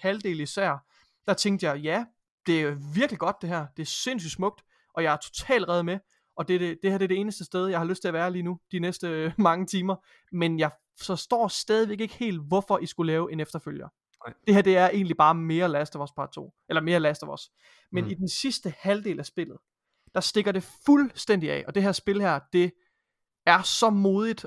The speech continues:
Speaker 1: altså, og så revolutionerende på så mange punkter.
Speaker 2: Mm.
Speaker 1: Der er, altså, der er, der er intet, der overhovedet kommer tæt på at, at, at opnå det samme, som det her spil gør. Jeg synes simpelthen, det
Speaker 2: Mm.
Speaker 1: er, øh, jeg synes, det er den, det er den,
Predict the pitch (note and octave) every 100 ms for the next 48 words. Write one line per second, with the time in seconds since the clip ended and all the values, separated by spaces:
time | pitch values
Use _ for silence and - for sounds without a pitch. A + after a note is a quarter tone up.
0 | - D#3+ D#3+ - D#3+ - G3 F#3 F3+ F3+
1 | D#3+ G#3 G#3 E3 E3 E3+ D#3 F3 F3 E3+
2 | F3+ A#2 G#2 _ _ F3 E3 D#3 E3+ -
3 | E3+ F3 - F3 E3 _ _ A3+ A#3+ G#3
4 | D#3+ D3+ D3+ F#3+ G3+ - F3+ E3+ - A#3
5 | - F#3+ F3 D#3 D3+ C#3+ - _ _ _
6 | _ - D#3+ D3+ D3 D#3 D#3 E3 G3 F#3+
7 | E3 D3+ D3 D3+ C#3+ F3 - D#3 D#3 E3
8 | D3 - D3+ D3 C#3+ - E3 - G3 G#3+
9 | F3+ E3+ D#3+ E3+ E3 D3 D3 F#3 F3 F#3
10 | E3+ - F#3 F3+